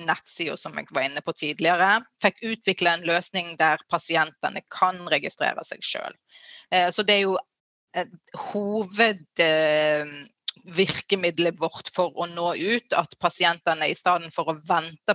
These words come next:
på at, eh, avdelingene, eh, sier, «Oi, hei, her, her er et register,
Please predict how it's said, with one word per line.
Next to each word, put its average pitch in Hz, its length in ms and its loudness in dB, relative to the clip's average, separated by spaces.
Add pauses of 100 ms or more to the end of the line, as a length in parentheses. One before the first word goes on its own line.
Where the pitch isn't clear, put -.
på 175 220 0
at, - 280 -6 (140)
eh, 160 260 0
avdelingene, 156 920 0 (480)
eh, 147 560 -2
sier, 196 280 2
«Oi, 240 200 2
hei, 208 220 2
her, 208 240 2
her 190 240 2
er 185 140 4
et 165 140 -4
register, 165 560 -2